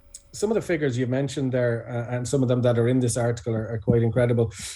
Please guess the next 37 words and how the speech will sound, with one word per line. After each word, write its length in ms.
Like, 140
Chelsea 360
have 60
scored 340
thirty 280
set-piece 540
goals 320
in 80
fifty-two 640
games 420
since 220
his 120
arrival, 540
particularly 500
improving 440
their 180
effectiveness 540
from 160
corner 360
kicks, 420
while 140
going 260
from 160
being 140
the 80
worst 400
of 80
the 80
big 240
six 340
at 140
defending 440
set 240
plays 280
to 140
the 80
best. 520